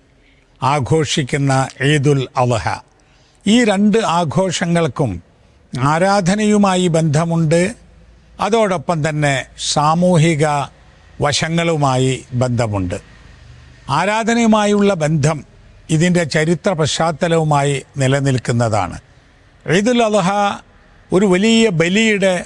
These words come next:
ഓർമ്മ പെരുന്നാളാണ്. ഇബ്രാഹിം നബി അലൈഹിസ്സലാമിൻ്റെ മകൻ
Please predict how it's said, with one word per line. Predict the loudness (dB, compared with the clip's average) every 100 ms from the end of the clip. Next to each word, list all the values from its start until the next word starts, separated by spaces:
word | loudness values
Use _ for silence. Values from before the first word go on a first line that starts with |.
| -10 -4 0
ഓർമ്മ | 0 0 -2 -2
പെരുന്നാളാണ്. | -2 -2 -2 0 -2 -6 -14 -20 _ _ _ _
ഇബ്രാഹിം | -2 -2 0 -2 -2 0
നബി | 0 0
അലൈഹിസ്സലാമിൻ്റെ | 0 0 -2 -2 -2 -2 -2 -2 -2 -2 -8 _ _ _ _ _ _ _ -2 0
മകൻ | 0 -2